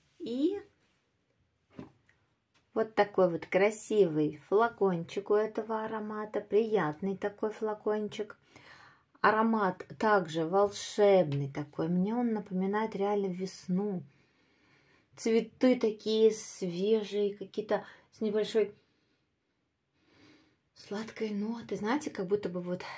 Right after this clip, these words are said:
кушаешь, эм, сахарную вату и, и пахнет какими-то приятными нежными цветочками. Все это вместе, и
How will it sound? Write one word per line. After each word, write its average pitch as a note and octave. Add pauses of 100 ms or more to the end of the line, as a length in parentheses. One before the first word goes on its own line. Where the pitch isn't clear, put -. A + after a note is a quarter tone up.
(140)
кушаешь, F#3+
эм, D#3+
сахарную F3+
вату G#3+
и, G#3 (1400)
и G3+ (120)
пахнет F#3+
какими-то F3+ (120)
приятными F#3+
нежными F3+
цветочками. E3+
Все F3+
это F3+
вместе, F#3+
и G3+